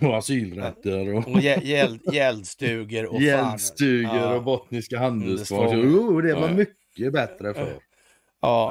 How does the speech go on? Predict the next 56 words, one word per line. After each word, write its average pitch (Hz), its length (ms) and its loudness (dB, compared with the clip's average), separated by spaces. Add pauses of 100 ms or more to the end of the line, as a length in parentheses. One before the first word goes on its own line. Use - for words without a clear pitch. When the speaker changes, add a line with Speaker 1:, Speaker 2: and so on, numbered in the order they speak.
Speaker 1:
Men - 100 -14
Speaker 2:
men 127 80 -4
Speaker 1:
fan, 131 100 2
Speaker 2:
då 139 80 4
hade 165 260 2
man 165 100 -2
ju 160 60 2
alla, 151 120 0
Speaker 1:
rinnande 135 260 -4
Speaker 2:
då 151 40 -6
Speaker 1:
vatten - 500 -8
hade 135 200 -8
de 131 140 -8
också. - 400 -16
Speaker 2:
Ja, 117 320 -2
men 131 140 -6
de 135 100 -2
hade 139 200 0
i - 40 0
alla 131 140 -2
fall 160 240 0
inte 151 180 -8
världsmakterna 131 760 -2
emot 120 320 -6
sig 117 160 -6
som 104 120 -10
stod 101 220 -8
så 110 80 -6
här 117 200 -4
med 101 140 -12
förstoringsglas, 104 760 -8
liksom. - 360 -20 (180)
Nej. 101 400 -8
Speaker 1:
Nej, 87 300 -6
det 233 80 -2
hade 262 260 -4
de 135 140 -6
inte. - 300 -12 (220)
Det 110 60 -12
var 147 120 -10
Speaker 2:
Nej. 98 420 0
Speaker 1:
lite 87 140 -8
tidigt 92 160 -16
för 107 100 -20
det 95 220 -8
ännu. 82 340 -10 (120)
Speaker 2:
Mm. 92 500 -10 (1800)
Men 117 160 0
visst, 160 220 2
Speaker 1:
Men 123 120 0
de 143 60 2
Speaker 2:
det 127 60 0
Speaker 1:
låg 95 120 0
ju 107 80 2
i 113 40 0
start-, - 400 -2